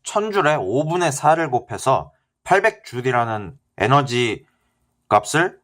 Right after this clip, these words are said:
쉽게 구할 수 있는 겁니다. 핵심만 잘 잡으면 이렇게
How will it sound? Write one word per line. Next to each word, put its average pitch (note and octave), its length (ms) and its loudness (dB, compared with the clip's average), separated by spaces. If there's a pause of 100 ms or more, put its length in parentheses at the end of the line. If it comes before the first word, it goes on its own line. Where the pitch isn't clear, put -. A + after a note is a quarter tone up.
(220)
쉽게 - 480 0
구할 A#2 260 0
수 - 160 -10
있는 A#2 260 -4
겁니다. E2+ 540 -2 (2000)
핵심만 A3+ 600 2
잘 B2+ 240 0
잡으면 D#3+ 480 0
이렇게 G2+ 520 -4